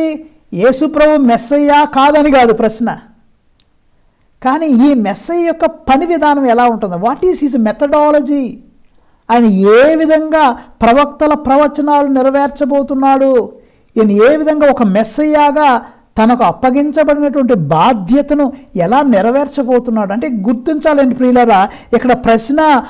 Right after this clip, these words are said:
ఆయన మెస్సయ్యా లేకపోతే కాదా అని కాదు, కానీ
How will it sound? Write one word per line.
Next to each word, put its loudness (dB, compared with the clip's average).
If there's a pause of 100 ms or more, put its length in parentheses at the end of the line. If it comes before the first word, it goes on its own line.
(160)
ఆయన 2
మెస్సయ్యా 2 (300)
లేకపోతే 0
కాదా 0 (300)
అని 2
కాదు, -2
కానీ -4